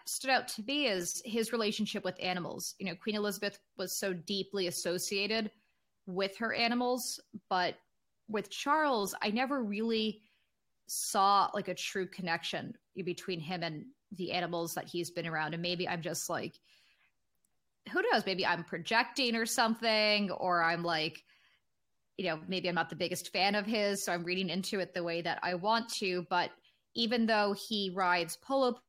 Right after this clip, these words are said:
ponies, even though he has to, you know, rescue Jack Russell Terriers, my detective skills, A K A judging press photos of him, tell me that it's his wife Camilla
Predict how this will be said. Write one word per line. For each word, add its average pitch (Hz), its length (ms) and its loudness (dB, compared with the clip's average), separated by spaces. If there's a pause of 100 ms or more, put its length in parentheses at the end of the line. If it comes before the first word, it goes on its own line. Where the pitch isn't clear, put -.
(120)
ponies, 226 580 2
even 190 280 -2
though 185 260 2
he 190 160 -4
has 180 440 0 (160)
to, 180 380 -2 (120)
you 196 80 -4
know, 170 80 0 (120)
rescue 190 440 -2
Jack 180 320 0
Russell 180 240 -4
Terriers, 220 640 0 (460)
my 202 220 2
detective 202 680 -2
skills, 170 640 -2
A 196 120 0
K 190 240 -2
A 175 160 0
judging 175 600 -4
press 190 340 -2
photos 156 360 -2
of 160 120 -4
him, 165 300 -2 (460)
tell 233 240 2
me 214 120 2
that 185 200 4
it's - 300 -4 (100)
his - 320 -4
wife 202 260 2
Camilla 208 680 0